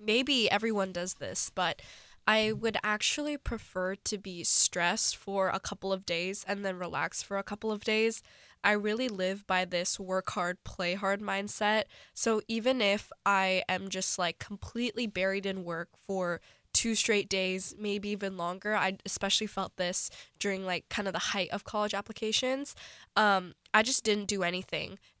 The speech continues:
except my applications. And then once that was over, I gave myself a break.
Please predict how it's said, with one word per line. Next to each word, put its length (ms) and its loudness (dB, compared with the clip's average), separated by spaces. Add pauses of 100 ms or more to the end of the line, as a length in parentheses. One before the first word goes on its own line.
(140)
except 640 2
my 140 0
applications. 960 -2
And 100 -2
then 220 -4
once 360 -2 (460)
that 160 4
was 180 0
over, 380 -4
I 200 -2 (100)
gave 180 -6
myself 380 -2
a 60 -12
break. 440 -2